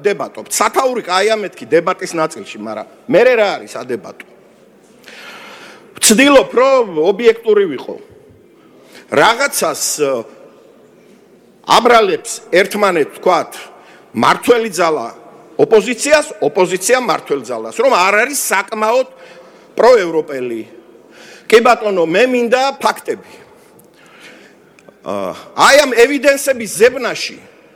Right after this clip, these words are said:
რა გვაქვს ხელთ? გვაქვს ხელთ ის, რომ, კიდევ ერთხელ, ყველაზე არ ვსაუბრობ, მაგრამ აქ პროევროპელია, მერე მედიაში ამბობს, რომ რატომ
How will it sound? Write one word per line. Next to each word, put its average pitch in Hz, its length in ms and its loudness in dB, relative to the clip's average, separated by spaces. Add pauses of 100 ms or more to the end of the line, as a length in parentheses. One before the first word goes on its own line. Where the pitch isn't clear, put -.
(340)
რა 180 320 4
გვაქვს - 320 -4
ხელთ? 139 360 -4 (1300)
გვაქვს 285 380 4
ხელთ 226 380 2
ის, 196 200 -4
რომ, 254 260 6 (1500)
კიდევ 208 320 6
ერთხელ, 110 280 -8 (560)
ყველაზე 190 440 4
არ 135 120 0
ვსაუბრობ, 175 460 -2
მაგრამ 120 320 -6 (960)
აქ 294 300 6 (220)
პროევროპელია, 196 920 2 (580)
მერე 285 260 4
მედიაში 254 580 -2
ამბობს, 233 360 0
რომ 180 180 -4
რატომ 254 320 -2